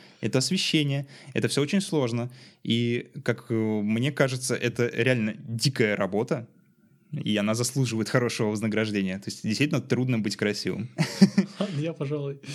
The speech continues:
Speaker 2: соглашусь, ну, потому что, ну, я представляю, э, сколько сто-, э, этот, э, точнее, представляю, сколько времени, э,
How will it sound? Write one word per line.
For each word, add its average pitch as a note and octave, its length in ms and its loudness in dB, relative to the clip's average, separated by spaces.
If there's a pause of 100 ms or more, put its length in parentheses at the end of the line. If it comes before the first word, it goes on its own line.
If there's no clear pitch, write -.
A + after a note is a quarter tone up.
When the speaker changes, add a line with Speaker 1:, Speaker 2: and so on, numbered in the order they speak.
(240)
Speaker 2:
соглашусь, D3+ 640 -4
ну, D3+ 100 -6
потому C#3+ 320 -8
что, C3+ 240 -16
ну, F3+ 420 -10 (580)
я E3+ 180 2
представляю, D#3 1120 -2
э, - 40 -12
сколько - 280 -10
сто-, D3+ 280 -10
э, C#3+ 340 -6
этот, - 300 -12
э, - 60 -12 (280)
точнее, D3 300 -2
представляю, F3 320 0
сколько D#3+ 220 -6
времени, D3+ 440 0
э, B2+ 340 -4